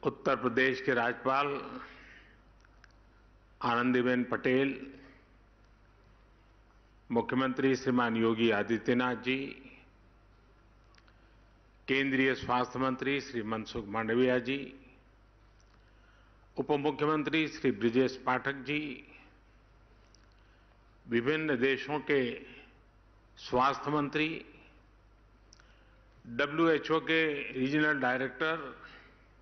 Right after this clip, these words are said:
उपस्थित सभी महानुभाव,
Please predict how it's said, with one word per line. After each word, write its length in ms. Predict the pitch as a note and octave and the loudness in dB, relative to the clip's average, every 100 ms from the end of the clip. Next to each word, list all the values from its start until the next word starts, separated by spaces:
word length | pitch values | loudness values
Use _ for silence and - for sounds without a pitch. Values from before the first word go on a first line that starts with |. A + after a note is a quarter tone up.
| - - - - _ - - - - - _ _ _ _ - - - - _ - _ _ _ - - _ - _ _ - | -20 -20 -20 -20 _ -20 -20 -20 -20 -20 _ _ _ _ -20 -20 -20 -20 _ -20 _ _ _ -20 -20 _ -20 _ _ -4
उपस्थित 460 | D#3 E3 - F3 | 0 0 2 -2
सभी 320 | - D#3 D#3+ D#3+ | 0 0 2 2
महानुभाव, 720 | C#3 C#3+ D#3+ C#3 D#3 E3+ | 2 2 0 0 0 -2